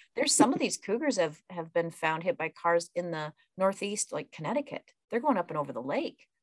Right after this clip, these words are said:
Speaker 1: to get away, you know, to move
Speaker 2: Wow.
Speaker 1: and spread out. So they're trying,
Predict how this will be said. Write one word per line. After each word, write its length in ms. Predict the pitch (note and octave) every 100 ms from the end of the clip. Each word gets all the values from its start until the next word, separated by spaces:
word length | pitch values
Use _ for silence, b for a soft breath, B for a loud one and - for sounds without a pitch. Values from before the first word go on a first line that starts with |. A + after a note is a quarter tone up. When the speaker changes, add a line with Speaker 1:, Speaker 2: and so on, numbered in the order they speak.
| -
Speaker 1:
to 60 |
get 120 | D#3+ C#3
away, 320 | C3 G#2+ B2+
you 80 | F#3+
know, 120 | F3+
to 80 | D#3
move 100 | E3 D#3+
Speaker 2:
Wow. 140 | F#3
Speaker 1:
and 120 | C#3
spread 300 | - - D3
out. 220 | D3 C3+ - b b -
So 120 | C#4+
they're 140 | C#4
trying, 720 | C4 D4+ G4 D4+ C#3+ C#3+ D3+